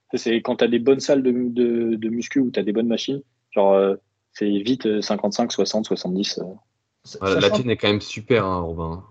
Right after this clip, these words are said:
Speaker 3: elle est vraiment
Speaker 1: Oui, oui, mais, euh,
Speaker 2: Ouais.
Speaker 1: après, euh, c'est, on est sur une plus petite ville et puis c'est,
Speaker 3: Oui.
Speaker 1: ça se trouve, les prestations sont un peu moins bien. Enfin, en termes de ce qu'on disait là, en termes de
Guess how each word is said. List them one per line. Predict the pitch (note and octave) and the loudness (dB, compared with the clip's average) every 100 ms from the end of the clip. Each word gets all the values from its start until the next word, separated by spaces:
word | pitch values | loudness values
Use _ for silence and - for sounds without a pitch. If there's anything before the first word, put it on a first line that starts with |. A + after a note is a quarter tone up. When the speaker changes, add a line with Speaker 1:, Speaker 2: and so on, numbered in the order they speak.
| - | -18
Speaker 3:
elle | E2 | -14
est | D#2+ | -10
vraiment | F2 F#2 F#2+ F#2 E2 - _ - _ _ - | -8 -8 -8 -10 -14 -18 _ -20 _ _ 6
Speaker 1:
Oui, | D3+ | 8
oui, | E3+ E3+ C3+ | 10 8 6
mais, | A2+ A#2 | -2 4
euh, | B2+ | 4
Speaker 2:
Ouais. | A2+ | 4
Speaker 1:
après, | G#2+ - C#3+ | -2 -4 -4
euh, | A#2 A2 G#2 G2+ G#2 | -2 -4 -6 -8 -10
c'est, | - - - | -14 -18 -14
on | G#2+ | -8
est | G#2+ | -8
sur | - G#2+ | -6 -8
une | |
plus | - A2 | -6 -4
petite | B2 | -4
ville | A2+ B2+ B2 | 2 4 4
et | A2+ | 2
puis | - | -4
c'est, | - G#2+ G#2 G#2 G2+ - - - - | -4 0 4 6 6 2 -12 -20 -12
Speaker 3:
Oui. | E2+ - | -12 -4
Speaker 1:
ça | A2+ | -4
se | - | 2
trouve, | C#3+ | 2
les | B2 | 4
prestations | B2+ - A2+ - | 0 0 -2 -2
sont | - | -2
un | A2 | -2
peu | A2+ | 0
moins | A#2+ | 0
bien. | A#2+ | -2
Enfin, | G2+ G2+ - - _ - | 0 -4 -4 -20 _ 0
en | A2+ | 2
termes | C3 B2+ A#2 | 4 2 4
de | A2+ A2 | 2 0
ce | G#2+ | -4
qu'on | - A2+ | -6 -4
disait | A2 A#2+ | 2 2
là, | G#2+ G2 G2+ | 4 2 0
en | G2 | 0
termes | A2+ G#2+ | 0 2
de | G2+ G#2 | 2 2